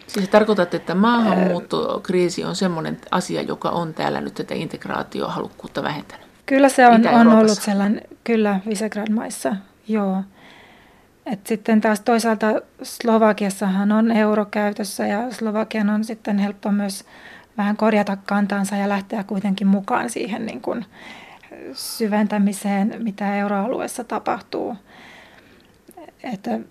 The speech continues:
Speaker 2: kyllä mä näkisin, että Visegrad-ryhmä myös keskenään niin kuin hajautuu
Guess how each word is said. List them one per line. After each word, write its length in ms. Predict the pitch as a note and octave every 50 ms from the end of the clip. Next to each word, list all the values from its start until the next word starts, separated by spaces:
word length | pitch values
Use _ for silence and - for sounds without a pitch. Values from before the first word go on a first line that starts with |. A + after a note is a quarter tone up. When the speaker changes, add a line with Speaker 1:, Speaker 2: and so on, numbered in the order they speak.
| - - - _ _ -
Speaker 2:
kyllä 140 | - A3+ G3
mä 100 | G3+ G3+
näkisin, 420 | G#3 G#3+ - A3 G3 - A3 G3+
että 260 | G3 G3 G3 - G3+
Visegrad-ryhmä 1500 | G#3 G#3 G3 G#3+ G3+ G#3 A#3+ A3 - - - - _ _ _ _ _ _ _ - C4+ A3 G3 G3+ F#3 F#3 G3+ G#3 G#3+ G3+ F#3 - - _ _ _ _ _ - G3
myös 120 | F#3+ -
keskenään 540 | - A3 G3+ F#3+ - - A3 G#3 G3 F#3 F#3
niin 100 | F#3 F#3+
kuin 140 | A3 F#3+ F3
hajautuu 760 | G3 G3 G3 G3+ G3 F#3+ G3 G3 - G#3+ F4+ - - A#3